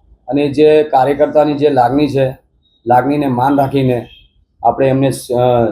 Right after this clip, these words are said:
જે મને શુભેચ્છા પાઠવી છે, એમનો બી મેં દિલથી આભાર વ્યક્ત કરું છું. અને આપણાથી કંઈ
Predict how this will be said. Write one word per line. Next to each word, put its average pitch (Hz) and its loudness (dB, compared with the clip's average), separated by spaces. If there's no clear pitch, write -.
જે 127 -2
મને 131 0
શુભેચ્છા 131 0
પાઠવી 127 -2
છે, 127 -2
એમનો 131 0
બી 135 0
મેં 139 2
દિલથી 127 -2
આભાર 123 2
વ્યક્ત 120 -4
કરું 120 -2
છું. 127 -10
અને 127 -6
આપણાથી 127 0
કંઈ 135 0